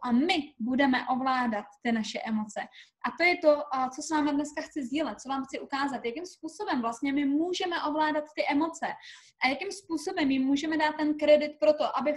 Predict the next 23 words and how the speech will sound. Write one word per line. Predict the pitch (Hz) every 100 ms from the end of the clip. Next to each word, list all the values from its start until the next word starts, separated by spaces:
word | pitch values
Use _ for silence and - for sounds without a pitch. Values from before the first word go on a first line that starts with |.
| -
fungovaly | - 330 320 311 302
v | 269 294
náš | 320 339 339 - -
prospěch | 339 330 - - 190 226 - - - -
a | 269
ne, | 302 254 240 - -
aby | 254 226 254
nám | 262 320 320 311 285
ty |
emoce | - 262 254 262
vytvářely | 240 254 247 247 247
ten | 240 240
život, | 240 226 -
ale | 240
abychom | 226 233 226 240
si | 233 233
ho | 240
my | 247 349 330 - _ 220
tvořili | 254 262 269 233 202 -
pomocí | 233 220 214 - 202 -
těch | 220 208
vlastně | 208 - 208
našich | 202 214